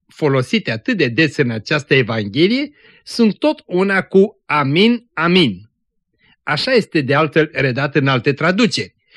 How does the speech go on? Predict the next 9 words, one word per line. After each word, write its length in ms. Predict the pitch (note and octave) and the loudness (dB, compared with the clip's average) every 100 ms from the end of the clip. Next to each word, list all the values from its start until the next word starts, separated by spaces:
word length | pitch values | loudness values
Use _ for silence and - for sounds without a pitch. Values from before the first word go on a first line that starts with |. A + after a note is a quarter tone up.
| - | -16
și 360 | - - G3 F3+ | -6 0 0 0
arată 480 | - D3+ F#3+ G3 E3 | -2 -2 0 2 2
nezdruncinarea 1300 | C3 D#3 B3+ G#3 D#3 F3+ D#3 - D3+ C#3+ G#3 G#3+ F#3 - | 4 4 2 2 2 2 2 0 0 2 2 2 0 0
adevărului 760 | C3+ B2 A2+ F3 G3 F#3 F3 | -2 0 2 4 4 2 0
cuvintelor 640 | - A#2+ C#3+ D3+ C#3+ C3+ A2+ | -2 -2 0 0 0 2 0
lui 220 | A2 C3+ | 0 -2
Dumnezeu. 680 | A2 A#2+ A2 G2+ A#2 F#2+ _ _ _ _ _ _ _ _ - - _ | -2 -4 -4 -6 -8 -10 _ _ _ _ _ _ _ _ -20 -20 _
Domnul 420 | B2+ G#3+ C#4 B3+ | 0 2 2 2
Iisus 380 | D#3+ - A#3+ | 2 0 -2